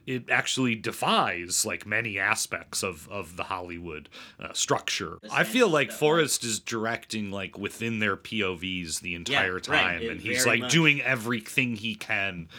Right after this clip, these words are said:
Speaker 2: Yeah.
Speaker 1: uh, to respect that point of view. In a way, the film is classical in that sense, 'cause it's, like,
Speaker 2: Yeah.
Speaker 1: very motivated by
Speaker 2: Oh,
Speaker 1: the
Speaker 2: yeah.
Speaker 1: characters, but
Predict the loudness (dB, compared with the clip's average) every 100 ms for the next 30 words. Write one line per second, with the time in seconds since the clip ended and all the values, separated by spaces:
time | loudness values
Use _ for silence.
0 | -12 -12 -4 0 0 0 0 0 0 -2
1 | 0 -2 0 0 0 -2 -6 -4 -4 -4
2 | -2 0 -2 -4 0 0 4 4 6 2
3 | -2 -6 -4 -6 -4 -4 0 0 0 -6
4 | -6 -6 -2 0 0 -2 -6 -8 -10 -10
5 | -4 -2 -2 -2 0 2 2 -2 -6 -8
6 | -6 -6 -8 -8 -8 -2 0 2 4 4
7 | 2 -2 -2 -6 -12 -16 -2 4 4 2